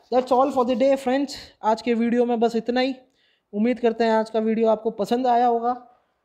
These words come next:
और चैनल को लाइक, सब्सक्राइब और शेयर ज़रूर कीजिए और बेल आइकन पे क्लिक करिए।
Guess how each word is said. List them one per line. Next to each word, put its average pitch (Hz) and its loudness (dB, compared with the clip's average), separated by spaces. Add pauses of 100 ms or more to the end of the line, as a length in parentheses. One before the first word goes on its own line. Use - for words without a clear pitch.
(160)
और 196 -4
चैनल 226 0
को 226 0
लाइक, 202 0
सब्सक्राइब 226 -6
और 185 -4
शेयर 220 -2
ज़रूर 202 2
कीजिए 262 0
और 190 -2
बेल 220 2
आइकन 220 -4
पे - -8
क्लिक 226 -6
करिए। 151 -12